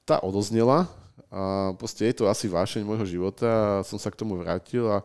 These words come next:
mňa to proste baví. Mňa baví jednak byť pod tou vodou, proste zažívať ten pocit v podstate bestiaže a byť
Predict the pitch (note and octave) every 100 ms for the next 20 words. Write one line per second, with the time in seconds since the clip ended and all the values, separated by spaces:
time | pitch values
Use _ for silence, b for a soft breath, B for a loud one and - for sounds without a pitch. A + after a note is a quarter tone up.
0 | b b b - A#2 B2 B2+ B2 A2 G#2
1 | D#2+ F2 G2 G#2+ G2 A#2 G2+ - F2+ A2
2 | - G#2+ - F2+ F#2 G#2 A2 A2 G#2+ G#2
3 | - - G2 F#2+ F#2 F2+ E2+ F#2 F#2+ G2
4 | F#2+ G2 F#2 - F#2 F#2 G#2 F2+ - F2
5 | G2 F2+ D#2+ F#2 - G#2 F#2+ F#2+ F#2+ G2
6 | G2 F2 E2+ C#2+ - F2+ F2 G2+